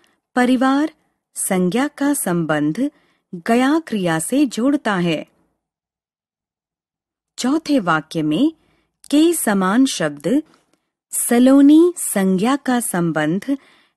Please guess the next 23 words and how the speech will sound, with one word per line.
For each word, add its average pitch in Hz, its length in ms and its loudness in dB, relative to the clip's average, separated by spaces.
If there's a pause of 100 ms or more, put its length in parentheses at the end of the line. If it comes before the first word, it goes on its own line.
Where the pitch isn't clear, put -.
है 302 300 -2
क्रिया 185 420 -4
से 269 260 -2
जोड़ता 247 540 -2
है। 185 260 -4 (1200)
अतः 180 480 -2 (380)
ये 262 240 4
सभी 254 480 0
शब्द 180 520 -2 (300)
संबंध 247 640 4
बोधक 269 600 0
हैं। 170 220 -4 (1040)
जो 160 160 -2
शब्द 269 520 -2 (280)
संज्ञा 269 580 2
या 285 240 2
सर्वनाम 180 640 0
के 277 220 -2
बाद 160 340 -2
आते 202 280 -2
हैं 294 220 2 (480)
और 320 280 2 (100)
उस 294 160 2